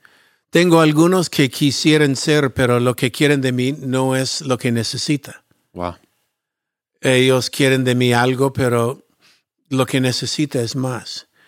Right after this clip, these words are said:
Speaker 1: Es, eh, es otro tema. Pero, um, yo siempre uso este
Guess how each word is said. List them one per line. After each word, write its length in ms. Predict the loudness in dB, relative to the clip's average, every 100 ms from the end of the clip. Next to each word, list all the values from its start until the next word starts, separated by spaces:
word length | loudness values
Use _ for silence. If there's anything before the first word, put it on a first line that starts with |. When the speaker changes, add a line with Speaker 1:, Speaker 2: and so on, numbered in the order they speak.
| _ _ _ _
Speaker 1:
Es, 400 | -4 -4 -6 -10 -8
eh, 400 | -4 -4 -4 -4
es 200 | -4 -2
otro 300 | -4 -4 -2
tema. 320 | 0 0 -4
Pero, 420 | 0 2 4 2 -6 -20 -20 -20 -20 -20 _ 2
um, 600 | 4 4 4 0 -4 -10 _ _ _ _ _ -14
yo 260 | -2 -2
siempre 340 | 0 -4 2 4
uso 280 | 4 4 2
este 580 | 2 2 2 0 -4